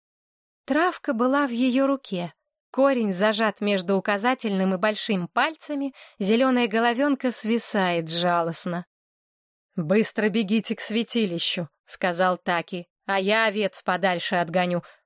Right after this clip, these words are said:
а то Пифон проснётся голодный. Если он вас съест, это ваше личное дело, а если овец всех наших соседей,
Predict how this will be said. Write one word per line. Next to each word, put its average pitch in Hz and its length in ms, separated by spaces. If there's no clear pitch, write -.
а 208 120
то 269 120
Пифон 285 360
проснётся 269 640
голодный. 214 760
Если 240 480
он 220 160
вас 233 280
съест, 226 540
это 220 180
ваше 220 360
личное 196 640
дело, 160 380
а 233 120
если 233 360
овец 214 520
всех 240 320
наших 226 400
соседей, 214 880